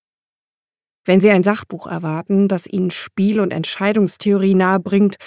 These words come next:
ein Buch, das sich diesem unser Leben durchziehendes Thema rein über die kognitive Ebene annähert, muss ich Sie enttäuschen. Das hier ist kein Sachbuch, sondern ein Machbuch.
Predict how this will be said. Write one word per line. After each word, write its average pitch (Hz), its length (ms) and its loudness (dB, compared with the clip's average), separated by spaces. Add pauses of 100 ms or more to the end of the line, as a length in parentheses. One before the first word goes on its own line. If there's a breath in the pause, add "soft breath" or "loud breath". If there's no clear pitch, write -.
(400 loud breath)
ein 220 200 2
Buch, 285 280 -2
das 208 220 -2
sich 208 200 -4
diesem 240 360 2
unser 247 340 2
Leben 220 360 4
durchziehendes 202 680 0
Thema 214 300 2
rein 220 380 0
über 208 180 -2
die 196 120 -4
kognitive 214 800 -2
Ebene 202 380 2
annähert, 196 600 2 (640 soft breath)
muss 269 200 0
ich 311 140 -6
Sie 240 100 -6
enttäuschen. 185 600 -6 (960)
Das 247 180 2
hier 285 140 2
ist 202 160 -4
kein 180 220 -2
Sachbuch, 190 800 -4 (320)
sondern 202 420 4
ein 214 180 4
Machbuch. - 680 -2